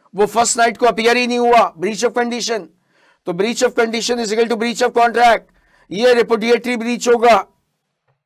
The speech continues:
देखिए, वक्त से पहले जो भी इनकार होगा, उसको आप anticipatory breach of contract के खाते में डालेंगे। तो ये आइडिया हो गया आपको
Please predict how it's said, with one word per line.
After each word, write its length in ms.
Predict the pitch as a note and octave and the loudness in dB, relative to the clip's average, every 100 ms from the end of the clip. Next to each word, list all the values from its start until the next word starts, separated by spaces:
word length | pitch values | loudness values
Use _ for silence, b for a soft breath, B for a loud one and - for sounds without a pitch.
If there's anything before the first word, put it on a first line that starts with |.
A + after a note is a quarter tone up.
| _ _ _ _ b b - | _ _ _ _ b b -4
देखिए, 200 | G#3+ B3+ | 0 0
वक्त 240 | F#3 A3 | 2 -2
से 160 | - C4 | 0 0
पहले 280 | B3 B3+ | 2 0
जो 160 | A3 B3 | 2 2
भी 100 | C#4 | 2
इनकार 320 | C4 C4 C4 | 2 2 4
होगा, 260 | A#3+ G#3 D3+ b b b - | 4 2 -6 b b b -12
उसको 220 | - C#4 | -6 0
आप 160 | C4 | 0
anticipatory 600 | B3 A#3+ B3 C4+ B3+ C4 | 0 -2 -2 0 2 0
breach 240 | B3 B3+ A3+ | -4 -4 -2
of 100 | B3 | 0
contract 360 | B3+ A#3+ B3+ | 0 2 0
के 80 | B3 | 0
खाते 260 | B3 A3+ A#3+ | 0 2 2
में 120 | A#3+ | 2
डालेंगे। 400 | A#3+ A3 G#3 E3 - _ _ _ _ _ _ _ _ _ _ _ _ _ _ _ _ _ _ - | 2 2 0 -4 -12 _ _ _ _ _ _ _ _ _ _ _ _ _ _ _ _ _ _ -12
तो 40 | |
ये 140 | F3 G3 | -2 0
आइडिया 340 | F#3+ G3 G#3 | 0 2 2
हो 100 | G#3 | 2
गया 160 | G3 G3+ | 2 0
आपको 340 | F#3+ G#3 A3 | 0 -8 -10